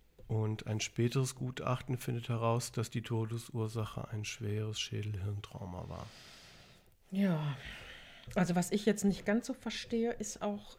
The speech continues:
Speaker 2: sie hatte ja ein inniges Verhältnis auch zu ihrer Mutter und ihrer Schwester, war das?
Speaker 1: Mhm.
Speaker 2: Dass sich da keiner Gedanken, also vielleicht haben sie sich auch Gedanken gemacht und konnten sie nicht erreichen, aber ich versuche doch, mein Kind,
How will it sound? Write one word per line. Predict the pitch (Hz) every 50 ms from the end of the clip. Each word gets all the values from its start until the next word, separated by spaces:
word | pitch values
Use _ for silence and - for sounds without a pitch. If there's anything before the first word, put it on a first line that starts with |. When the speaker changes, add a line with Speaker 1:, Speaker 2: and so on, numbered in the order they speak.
| - -
Speaker 2:
sie | 202 185
hatte | 175 196 - -
ja | 202 185
ein | 190 190
inniges | - 190 196 208 202 208 190 -
Verhältnis | - 196 185 180 196 - - 190 -
auch | - 185 -
zu | - - -
ihrer | - 180 - 180
Mutter | 175 185 208 208 - 190
und | 175 175 -
ihrer | - 175 170 170 165 165 - - _ _
Schwester, | - - - - - - - 170 - - 196 202
war | 202 202
das? | 214 226 233 233 - - - _ _ _ _ _
Speaker 1:
Mhm. | 127 113 110 104 104
Speaker 2:
Dass | 131 170 -
sich | - 175
da | - 180 175
keiner | 175 - - 185 185 196 190
Gedanken, | 180 165 - - 190 196 233 262 - - -
also | - 147 -
vielleicht | - - 139 139 -
haben | 156 185 208
sie | 202 160
sich | 147 151 147
auch | 151 -
Gedanken | - 147 151 156 156 156 165
gemacht | 165 160 160 160 - 165
und | 151
konnten | - - 165 160 -
sie | 156 160
nicht | 160 165 160 -
erreichen, | 160 160 160 160 165 160 - 170
aber | 160 156 165
ich | 160 160
versuche | - 170 151 180 180 - 190
doch, | 175 180 175 - - - _ _ _ _ _
mein | 170 170 160 151 151 156 160
Kind, | - - - 175 185 208 226 254 254 - - - - -